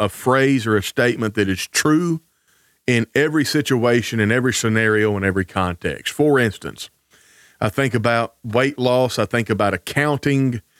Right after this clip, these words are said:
It's, it's all the same. If your outcome, if your outgo is more than your income, your upkeep will be your downfall.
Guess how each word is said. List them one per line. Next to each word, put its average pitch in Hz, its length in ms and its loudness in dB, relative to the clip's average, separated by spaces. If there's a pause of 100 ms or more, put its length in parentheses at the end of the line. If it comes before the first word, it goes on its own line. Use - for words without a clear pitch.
(300)
It's, 120 360 2
it's 131 160 0
all 135 220 2
the 113 100 -2
same. 98 500 -2
If 123 200 0
your 117 180 2
outcome, 120 840 0 (920)
if 135 160 2
your 135 100 0
outgo 139 680 2
is 107 120 -2
more 123 220 2
than 117 140 0
your 113 140 2
income, 113 720 0 (500)
your 110 180 4
upkeep 131 600 0
will 110 80 0
be 113 160 2
your 101 160 2
downfall. 98 720 -2